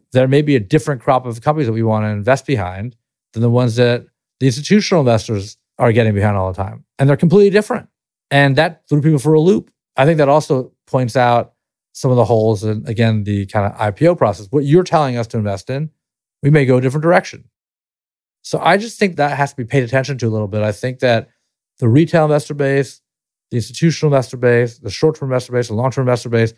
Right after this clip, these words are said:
which C E Os you follow and the metrics around that are based on the strategies and the constituents that are around us. And I think all that chasm and all that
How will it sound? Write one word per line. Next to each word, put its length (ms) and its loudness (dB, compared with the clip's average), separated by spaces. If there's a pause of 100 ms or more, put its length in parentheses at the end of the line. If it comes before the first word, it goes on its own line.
(240)
which 260 0
C 260 -2
E 40 2
Os 200 0
you 100 2
follow 880 -2
and 120 0
the 60 2
metrics 560 0
around 320 0
that 320 -4 (220)
are 120 4
based 240 0
on 60 -10
the 60 -8
strategies 800 0 (100)
and 300 2
the 60 2
constituents 760 0
that 340 -4 (260)
are 220 0
around 360 2
us. 320 -6 (480)
And 80 0
I 80 4
think 300 -4 (100)
all 240 2
that 220 -2
chasm 560 -4
and 100 -2
all 140 0
that 260 -4